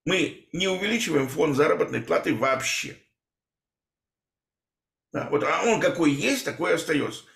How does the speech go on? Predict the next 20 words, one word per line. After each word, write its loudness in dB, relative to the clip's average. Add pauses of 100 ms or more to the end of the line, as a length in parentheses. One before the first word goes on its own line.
(140)
Но 2
в 4
десять 0
раз 2
увеличиваются -6
продажи. -6 (840)
А 2
еще 4
лучше, -2 (380)
мы 2
увеличиваем 0
в -2
десять -2
раз -2
продажи, -2
а -8
фонд -4
заработной -4
платы 0
продажников -2